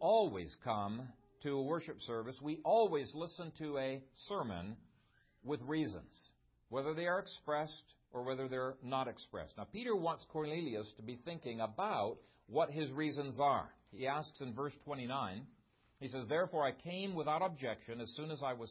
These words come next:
sent for. I ask then, 'For what reason have you sent me?'" And I think that's a good question we can ask ourselves. Self-analysis can help us to discern, am I really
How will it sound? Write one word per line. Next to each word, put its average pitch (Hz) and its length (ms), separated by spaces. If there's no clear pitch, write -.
sent 156 160
for. 90 320
I 135 160
ask 240 320
then, 90 460
'For 143 160
what 151 260
reason 151 640
have 131 300
you 143 180
sent 180 340
me?'" 95 140
And 92 100
I 185 80
think 214 220
that's 196 220
a - 20
good 170 240
question 170 500
we 156 140
can 147 160
ask 147 300
ourselves. 131 680
Self-analysis 196 1400
can 147 160
help 202 340
us 175 360
to 180 100
discern, 160 600
am 160 160
I 262 160
really 156 760